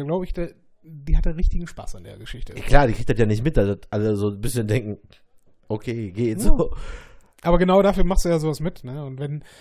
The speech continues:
Speaker 1: auf der anderen Seite, wenn, wenn da keiner irgendwas sagen würde, „Und was ist das, liebe Kinder?“
Speaker 2: Nee, da waren schon
Speaker 1: „Ist uns
Speaker 2: welche, die
Speaker 1: egal, mach was
Speaker 2: auch,
Speaker 1: anderes.“
Speaker 2: es gab auch welche, die wussten mal was.
Speaker 1: Okay.
Speaker 2: Oder die konnten mal was, selbst Jenny kann das ja auch, also bei, spätestens bei Riechen ist sie ja mit im Thema.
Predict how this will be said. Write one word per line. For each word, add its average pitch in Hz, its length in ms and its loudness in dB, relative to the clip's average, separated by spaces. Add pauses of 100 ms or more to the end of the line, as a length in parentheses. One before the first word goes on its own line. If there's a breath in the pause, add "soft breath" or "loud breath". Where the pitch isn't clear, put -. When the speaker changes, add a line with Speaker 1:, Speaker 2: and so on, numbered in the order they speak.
(360 loud breath)
Speaker 1:
auf 196 180 -4
der 190 120 0
anderen 226 160 -2
Seite, 165 220 -2
wenn, 175 200 -4
wenn 170 80 -4
da 165 120 -4
keiner 226 600 4
irgendwas 202 380 -4
sagen 185 240 -4
würde, 127 200 -8 (300 soft breath)
„Und 262 240 2
was 226 160 8
ist - 180 0
das, 208 220 2
liebe 160 200 -2
Kinder?“ 135 420 0 (460)
Speaker 2:
Nee, 247 100 -2
da 113 140 -2
waren 143 180 -2
schon - 180 -4
Speaker 1:
„Ist 170 120 8
uns 196 100 4
Speaker 2:
welche, 202 60 8
die 175 60 6
Speaker 1:
egal, 160 500 0 (240)
mach 165 260 -6
was 170 100 -2
Speaker 2:
auch, 170 40 -2
Speaker 1:
anderes.“ 156 300 -6
Speaker 2:
es 135 40 -10
gab 139 220 2
auch 139 140 0
welche, 135 220 0
die 110 140 -4
wussten 107 380 -6
mal 78 100 -6
was. - 240 -14 (160)
Speaker 1:
Okay. 156 360 -4
Speaker 2:
Oder 104 200 0
die - 80 -10
konnten - 240 -8
mal 82 100 -10
was, 80 140 -6 (140)
selbst 90 320 -8
Jenny 95 200 0
kann 82 140 0
das 78 160 -8
ja 78 80 -4
auch, 85 180 -6 (160)
also 87 240 -8
bei, 85 220 -8
spätestens 113 260 -4
bei 92 120 -2
Riechen 104 300 -4
ist 90 100 -12
sie 98 60 -4
ja 90 100 -2
mit 101 100 -4
im 92 100 -6
Thema. 90 360 -4